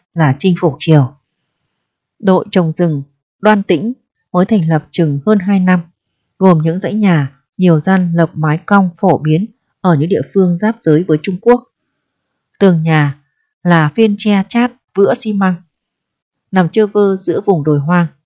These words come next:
đất trắng khô như cát. Trước mặt, khoảng hơn trăm mét là đường quốc lộ mười tám quanh năm vắng vẻ. Một con suối rộng cỡ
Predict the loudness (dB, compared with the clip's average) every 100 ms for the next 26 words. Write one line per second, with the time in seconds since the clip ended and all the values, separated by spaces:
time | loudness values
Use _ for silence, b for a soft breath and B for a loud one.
0 | _ _ _ -4 -4 -2 -4 -4 -2 0
1 | 2 0 -2 -4 -6 _ _ _ _ _
2 | _ _ -4 0 0 -2 _ _ _ _
3 | _ -2 0 2 0 0 -2 -2 -4 _
4 | _ -4 -2 0 0 2 0 0 -2 -4
5 | -2 -4 -4 -8 _ -2 -2 -2 -4 -4
6 | -4 -2 -4 -6 _ _ _ _ _ -2
7 | 0 0 -4 -2 -2 -2 -4 -6 -6 -4